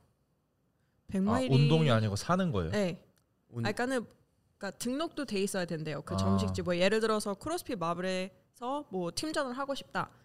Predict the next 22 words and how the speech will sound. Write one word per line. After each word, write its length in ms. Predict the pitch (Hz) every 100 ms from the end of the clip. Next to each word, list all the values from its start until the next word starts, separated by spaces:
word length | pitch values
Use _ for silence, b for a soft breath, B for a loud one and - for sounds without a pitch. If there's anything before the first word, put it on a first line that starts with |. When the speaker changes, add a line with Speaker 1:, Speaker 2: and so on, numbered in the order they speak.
| b b b
Speaker 1:
하면 340 | 247 254 269 262
백 240 | 240 233
마일 440 | 240 254 254 254 240
안에서는 560 | 196 214 240 233 220
살아야 400 | 220 262 285 247
되고, 360 | 196 175 277 320
그다음에 400 | - 175 180 175
여기에 260 | 165 185 180
등록이 440 | - 220 269 202
돼 120 | -
있어야 280 | 160 - -
돼요. 160 | - - - -
Speaker 2:
음, 120 | 98
Speaker 1:
그러니까 160 | 90 185
여기서 200 | 190 156 -
Speaker 2:
회원권이. 140 | 107
Speaker 1:
운-, 60 | 95
네, 300 | 92 170 156 b -
운동, 380 | 214 233 233 196
그러니까 140 | 185
회원권 760 | 247 370 370 359 294 285 240 - -
아마 460 | 190 196 196 190